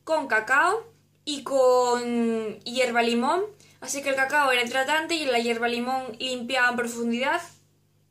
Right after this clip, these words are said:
Tiene un olor súper, súper rico, muy rico, pero un olor característico a Las. Yo ya probé otra cosa que huele parecida a esta.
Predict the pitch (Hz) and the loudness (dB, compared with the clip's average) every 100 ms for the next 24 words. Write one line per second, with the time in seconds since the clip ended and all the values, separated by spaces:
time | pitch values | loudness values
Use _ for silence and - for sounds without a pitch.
0 | _ _ _ _ _ _ _ _ _ _ | _ _ _ _ _ _ _ _ _ _
1 | _ _ _ - 302 311 320 294 285 - | _ _ _ -6 -4 -2 -2 -2 -2 -2
2 | 302 277 247 247 233 233 247 - - - | -4 -4 -4 -4 -6 -6 -8 -10 -12 -14
3 | _ _ _ _ _ _ _ _ _ _ | _ _ _ _ _ _ _ _ _ _
4 | 269 269 269 302 330 - 262 247 269 294 | -12 -10 -8 -6 -6 -2 -2 -2 -2 0
5 | 311 302 262 262 240 - - 247 226 226 | 2 2 -2 -4 -8 -10 -6 -2 0 -2
6 | - _ _ _ - 247 294 302 294 285 | -6 _ _ _ -16 -8 -2 2 2 2
7 | 277 277 269 269 294 285 262 247 262 247 | 2 2 0 -4 -4 -6 -4 -2 -2 -2
8 | 240 233 240 240 269 - 330 349 | -2 -6 -4 -4 -4 -4 -6 -6